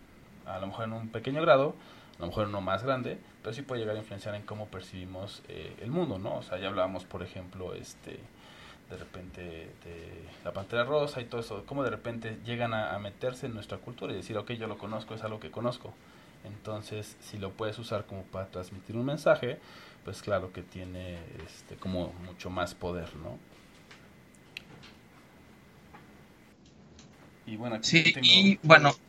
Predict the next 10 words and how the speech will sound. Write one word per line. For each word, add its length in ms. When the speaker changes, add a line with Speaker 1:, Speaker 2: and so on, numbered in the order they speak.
Speaker 2:
ahora 280
vamos 640
a 300
otro 300
corte 400
musical. 720
Speaker 1:
Y 60
regresamos. 320
Speaker 2:
Y 340
regresamos. 960